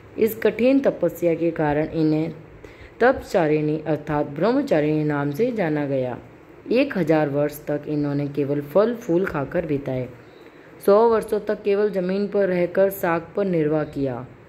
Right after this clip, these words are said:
कुछ दिनों तक कठिन उपवास रखे और खुले आकाश के नीचे वर्षा और धूप के घोर कष्ट सहे। तीन हजार वर्षों तक टूटे हुए बिल पत्र खाए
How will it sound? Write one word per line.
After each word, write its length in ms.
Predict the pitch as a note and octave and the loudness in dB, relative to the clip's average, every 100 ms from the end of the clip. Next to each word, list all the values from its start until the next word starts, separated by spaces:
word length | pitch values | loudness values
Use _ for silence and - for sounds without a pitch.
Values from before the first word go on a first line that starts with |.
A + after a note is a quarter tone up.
| - - | -20 -6
कुछ 220 | B3 E4 | 2 2
दिनों 260 | E4 A3+ G3 | 4 2 2
तक 200 | - F3 | 0 -2
कठिन 340 | E3 - A3 | -2 -2 -2
उपवास 480 | G#3+ - E3 F#3 F#3 | -2 -4 -2 -2 0
रखे 460 | E3+ D3+ D3 C#3 - | -2 -2 -2 -4 -4
और 140 | C#3 C#3 | -4 -4
खुले 340 | C#3+ F3 G#3+ | -4 2 4
आकाश 440 | A3+ D#3+ D#3 D#3 D#3 | 4 2 -2 -2 -2
के 80 | D#3 | -4
नीचे 320 | D3+ D3 E3 | -4 -2 -2
वर्षा 480 | D3+ D3 - G3 G#3 | -2 -4 -4 -2 0
और 200 | D#3+ C#3 | 0 2
धूप 300 | D#3 F#3 F3+ | 2 0 2
के 120 | D#3+ | -2
घोर 440 | C3 D3 F3+ A3+ - | 2 4 4 4 0
कष्ट 200 | D#3+ - | -4 -4
सहे। 420 | - C#3+ C#3 C3 - - - - - - | -12 -8 -6 -8 -10 -20 -20 -20 -20 -4
तीन 240 | A#3 C#4 B3 | 2 4 4
हजार 340 | D#3+ E3 E3+ | 4 2 2
वर्षों 380 | D#3+ D3 - E3+ | -2 -4 -2 -2
तक 220 | E3+ E3 - | -2 -6 -4
टूटे 320 | F3 E3 F3+ F#3 | -6 -4 -2 0
हुए 280 | E3+ F3+ | 2 2
बिल 280 | E3 E3 F3+ F3 | 4 2 2 0
पत्र 300 | F3 E3+ F#3 | -2 0 0
खाए 420 | F#3 F3 F3 G3+ | 0 0 0 0